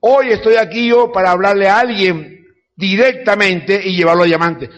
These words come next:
No sé dónde está, le repito, pero sé que alguien de aquí va a ir para diamante. El primero, después sale el segundo, el tercero, el cuarto. Todo depende de ti.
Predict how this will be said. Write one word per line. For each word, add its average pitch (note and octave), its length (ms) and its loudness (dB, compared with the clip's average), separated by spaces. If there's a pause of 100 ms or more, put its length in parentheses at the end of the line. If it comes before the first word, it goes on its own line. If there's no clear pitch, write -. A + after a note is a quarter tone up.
(120)
No D#3+ 200 -4
sé F#3 200 -4
dónde F3 260 -2
está, D#3+ 500 -4
le C#3 100 -4
repito, C#3 600 -6 (280)
pero D3+ 200 -2
sé E3+ 180 -6
que - 80 -8
alguien E3 240 -2
de D#3+ 60 -4
aquí F3 160 -6
va D#3+ 100 -2
a - 20 -2
ir D3 80 -6
para C#3+ 160 -6
diamante. C3 420 -6 (1000)
El - 180 -10
primero, F3+ 460 -2
después D3+ 200 -4
sale F3+ 180 0
el F#3 60 -2
segundo, F#3+ 480 0
el E3 80 -2
tercero, G3 520 0
el - 100 -6
cuarto. G3+ 480 -2 (560)
Todo F3+ 320 4
depende D#3+ 340 -2
de D3 120 0
ti. C3+ 500 -14